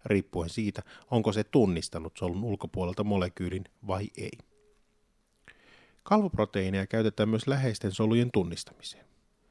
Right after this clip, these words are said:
jolloin ka-, toisaalta kudokset rakentuvat mielekkäällä tavalla ja toisaalta omat ja vieraat solut on mahdollista erottaa.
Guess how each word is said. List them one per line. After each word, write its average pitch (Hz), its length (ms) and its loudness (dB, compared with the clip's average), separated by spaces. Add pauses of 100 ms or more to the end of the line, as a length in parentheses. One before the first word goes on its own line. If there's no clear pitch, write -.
(400)
jolloin 117 360 8 (800)
ka-, 113 260 10
toisaalta 120 400 4 (240)
kudokset 117 500 2
rakentuvat 101 500 2
mielekkäällä 98 580 -2
tavalla 107 380 0 (180)
ja 110 60 -6
toisaalta 107 420 4
omat 98 320 0
ja 101 100 -2
vieraat 107 420 4
solut 101 300 0
on 107 80 -6
mahdollista 101 460 -4
erottaa. - 580 -16